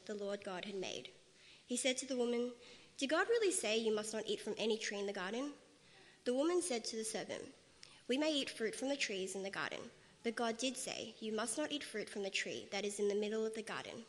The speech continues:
and you must not touch it, or you will die.'" "You will surely not die," the serpent said to the woman, "for God knows that when you eat of it, your eyes will be opened, and you will be like God, knowing good and evil."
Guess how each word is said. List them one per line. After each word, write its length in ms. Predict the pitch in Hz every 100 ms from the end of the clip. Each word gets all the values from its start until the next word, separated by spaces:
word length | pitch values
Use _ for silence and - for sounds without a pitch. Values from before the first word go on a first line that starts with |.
| - - - -
and 100 | 214
you 80 |
must 240 | 226 262 -
not 160 | 311
touch 280 | - - -
it, 140 | - 233 - -
or 80 |
you 160 | 208 156
will 140 | 196
die.'" 360 | 214 240 180 240 - - - - - - - 359
"You 80 |
will 60 | 415
surely 360 | - 233 220 214
not 240 | 196 -
die," 240 | - 120
the 80 | 180
serpent 380 | 208 202 190 202
said 180 | - 208
to 120 | 214
the 60 | 208
woman, 280 | 202 254 277 - - - - - -
"for 120 | 262
God 240 | 294 339
knows 280 | 269 226 214
that 120 | 214
when 160 | 226 226
you 100 | 220
eat 160 | 233 233
of 140 | 202
it, 160 | 165 -
your 180 | 220 -
eyes 280 | 254 285 294
will 80 |
be 160 | 285 277
opened, 360 | 131 - - -
and 160 | 190 214
you 80 | 214
will 80 |
be 120 | 214 214
like 280 | 226 240
God, 260 | 202 85 - - -
knowing 300 | 214 208 208
good 260 | 226 233
and 220 | 220 214
evil." 400 | - 160 - 53